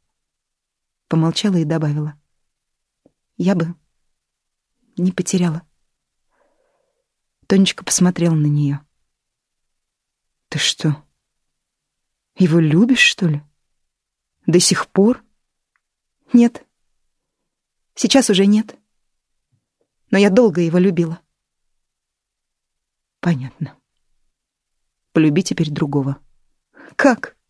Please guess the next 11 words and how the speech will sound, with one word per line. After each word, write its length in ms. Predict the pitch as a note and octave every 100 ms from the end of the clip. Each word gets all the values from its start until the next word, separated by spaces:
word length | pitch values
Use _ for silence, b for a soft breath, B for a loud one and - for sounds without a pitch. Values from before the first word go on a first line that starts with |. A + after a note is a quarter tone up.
| _ _ _ _ _ _ _ _ -
«Волевым 480 | D#3+ G3+ A3 A#3+ A3+
усилием», 640 | - - C#3+ C3+ C3 C3+ _ _ _ _ _ _ _ -
воскликнула 640 | C#3+ - C#3+ - D3+ D3
Тонечка. 580 | D3 D3 C#3 - C#3+ - _ _ _ _ _ _ _ _ -
Что 180 | -
ты 100 | G#3
смеёшься? 480 | - F#3 G#3 F3 -
Я 100 | D3
тебе 200 | - E3
правду 320 | D#3+ F3+ G#3+
говорю. 340 | F3+ E3 D3+